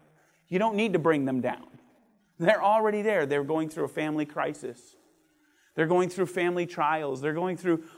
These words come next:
all of these different things. So you don't need to bring them there. What you need to do is start building them up. Nebuchadnezzar needed to be brought down,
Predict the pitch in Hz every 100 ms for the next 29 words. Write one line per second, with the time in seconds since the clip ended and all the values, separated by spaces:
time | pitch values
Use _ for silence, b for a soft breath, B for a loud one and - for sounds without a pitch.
0 | B 170 196 190 165 175 147 156 160 135
1 | 131 123 85 - _ _ _ _ _ _
2 | - 233 254 220 247 180 139 143 127 117
3 | 110 98 - _ b b - 208 214 247
4 | 233 175 170 170 156 151 143 139 131 160
5 | 185 - - _ _ _ _ _ _ _
6 | _ - 123 139 135 147 151 165 156 156
7 | 156 151 147 147 131 123 160